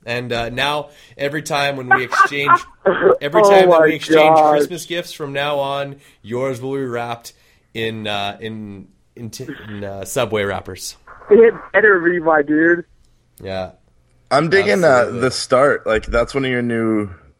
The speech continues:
Speaker 3: tunes too, isn't it?
Speaker 2: Say that again?
Speaker 3: Uh, The Start, is that what it's called?
Speaker 2: Yeah, the video?
Speaker 3: Yeah, yeah.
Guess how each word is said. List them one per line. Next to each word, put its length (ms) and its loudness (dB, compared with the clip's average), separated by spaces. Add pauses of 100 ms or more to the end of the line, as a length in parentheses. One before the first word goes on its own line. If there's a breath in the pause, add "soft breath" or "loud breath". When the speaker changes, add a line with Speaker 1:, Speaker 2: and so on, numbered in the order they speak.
(320)
Speaker 3:
tunes 360 -2
too, 260 0
isn't 220 0
it? 200 2 (1080)
Speaker 2:
Say 460 2
that 140 6
again? 280 2 (460)
Speaker 3:
Uh, 180 6
The 180 0
Start, 580 2
is 120 -4
that 120 2
what 120 -4
it's 100 -8
called? 380 0 (880)
Speaker 2:
Yeah, 280 4
the 100 0
video? 460 4 (440)
Speaker 3:
Yeah, 180 4
yeah. 320 4